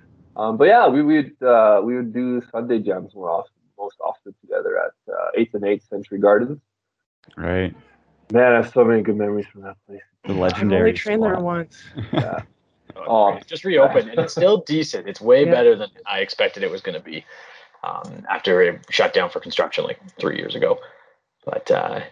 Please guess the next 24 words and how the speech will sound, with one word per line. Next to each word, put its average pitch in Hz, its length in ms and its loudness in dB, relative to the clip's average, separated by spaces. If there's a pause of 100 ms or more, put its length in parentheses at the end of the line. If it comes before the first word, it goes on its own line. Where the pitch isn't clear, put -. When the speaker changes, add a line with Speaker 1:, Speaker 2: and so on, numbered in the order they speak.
Speaker 4:
yeah, 90 100 0
Speaker 2:
Did, 107 80 0
Speaker 4:
it's - 120 -6
a - 40 -2
Speaker 2:
did 107 100 0
they 110 120 4
actually 104 300 -2
get 90 160 -4
rid 95 140 -2
of 120 80 -4
a 127 60 -2
lot 123 200 -2
of 120 80 -4
the 113 400 -4
original 110 380 -2
stuff 107 320 -2
or 87 60 -4
just 85 180 -12
kinda 85 240 -6
add 82 180 -4
on 85 200 -4
to 82 200 -6
it? 80 100 -6 (1600)
Speaker 4:
Both, 190 600 4